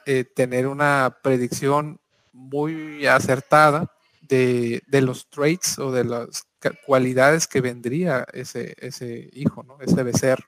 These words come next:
en el sentido de que pudiera tener una mayor proteína en leche,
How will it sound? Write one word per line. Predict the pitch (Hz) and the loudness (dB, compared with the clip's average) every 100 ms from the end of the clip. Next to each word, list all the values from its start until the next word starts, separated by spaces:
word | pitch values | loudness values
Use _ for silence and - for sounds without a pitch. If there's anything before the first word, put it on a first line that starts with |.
| _ - _ _ | _ -20 _ _
en | 127 127 | -6 0
el | 120 | 0
sentido | 131 117 127 139 | 0 0 2 4
de | 139 | 2
que | 127 | 0
pudiera | 117 123 123 127 | -4 -2 0 0
tener | 131 123 127 | 0 -4 -4
una | 131 | -6
mayor | 127 123 120 | -6 -8 -10
proteína | 131 - 120 120 127 131 - | -14 -14 -12 -10 -10 -12 -10
en | 120 117 | -12 0
leche, | 151 175 - 170 | 0 0 -4 -8